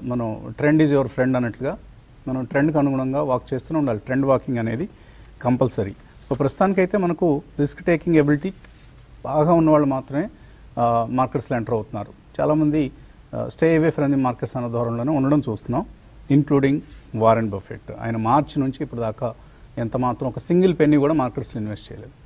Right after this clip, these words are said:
అంటే నార్మల్గా బఫెట్ లాంటి వాళ్ళు, ఆ, they invest when the markets are in a bloodbath.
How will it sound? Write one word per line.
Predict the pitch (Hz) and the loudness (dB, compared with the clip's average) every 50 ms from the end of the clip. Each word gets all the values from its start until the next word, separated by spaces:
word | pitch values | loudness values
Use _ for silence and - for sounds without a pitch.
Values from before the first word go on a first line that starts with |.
| - - | -12 -12
అంటే | 135 123 175 175 180 - - - - - - - - - - - - - - | -8 -6 -4 -6 -6 -8 -12 -20 -20 -20 -20 -20 -20 -20 -20 -20 -14 -6 -2
నార్మల్గా | 135 135 143 160 165 165 165 160 127 - - - - - - - - - - | 2 2 4 4 4 4 4 4 4 2 -2 -10 -20 -20 -20 -20 -10 -4 -2
బఫెట్ | 131 - 165 151 - | 0 0 0 0 0
లాంటి | 160 147 143 135 | 0 0 0 2
వాళ్ళు, | 135 135 131 135 160 156 127 117 - - - - - - - - - - - | 2 2 2 2 2 0 -2 -4 -8 -14 -20 -20 -20 -20 -20 -20 -20 -12 -10
ఆ, | - 113 110 110 90 87 | -8 -6 -6 -8 -6 -2
they | 139 151 147 | 2 2 4
invest | 151 160 175 175 165 - - - - - - - - | 4 4 2 2 0 -2 -10 -20 -20 -20 -14 -8 -4
when | 135 131 135 | -4 -2 -2
the | 127 127 | -2 -2
markets | 120 127 - - 117 - - | -4 -4 -6 -8 -6 -4 -4
are | 123 117 120 | -4 -4 -4
in | 135 | -4
a | 160 | -4
bloodbath. | 147 135 123 113 113 113 104 - | -2 -2 -2 -2 -2 -4 -4 -6